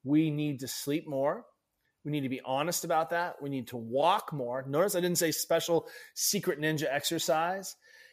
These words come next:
It's walk and sleep first. Then we can say, "Well, do you drink some water? Do you eat fruits and vegetables? Do you eat lean proteins? Do you feel safe in your home?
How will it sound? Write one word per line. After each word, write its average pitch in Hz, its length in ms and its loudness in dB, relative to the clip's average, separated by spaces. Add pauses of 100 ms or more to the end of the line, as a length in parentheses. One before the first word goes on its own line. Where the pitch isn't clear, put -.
(100)
It's 135 240 -4
walk 147 400 4
and 156 120 2
sleep 156 300 4
first. 190 460 6
Then 160 120 2
we 196 120 6
can 190 80 2
say, 180 160 6
"Well, 170 160 10
do 151 120 2
you 156 60 6
drink 151 220 0
some 156 160 0
water? 156 560 0
Do 156 80 6
you 151 120 6
eat 135 80 -4
fruits 151 260 2
and 147 100 -2
vegetables? 156 560 0
Do - 140 -2
you 151 100 6
eat 147 80 0
lean 147 160 -2
proteins? 170 600 0 (360)
Do 151 80 2
you 151 80 6
feel 151 200 4
safe 156 360 4
in 160 60 2
your 151 100 2
home? 165 400 0